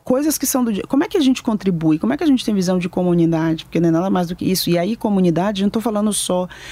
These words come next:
"Ai, a comunidade", né? Como as pessoas falam, é essas relações com os stakeholders, essa relação geral.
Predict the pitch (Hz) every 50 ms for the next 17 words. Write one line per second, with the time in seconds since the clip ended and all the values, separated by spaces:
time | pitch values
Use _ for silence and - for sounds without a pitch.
0 | - - - - 226 240 240 220 220 233 - - 220 214 202 202 208 190 175 170
1 | 175 175 180 170 151 160 160 160 165 180 - - 170 165 156 170 165 - - 160
2 | - 165 151 - - 156 160 165 - - - 190 202 214 - - 208 180 202 220
3 | 240 240 214 - - - - 196 202 214 202 - - 175 160 160 - - 165 160
4 | - 165 151 156 160 156 156 147 - 175 165 170 196 208 190 - - 170 170 170
5 | 156 147 151 147 - -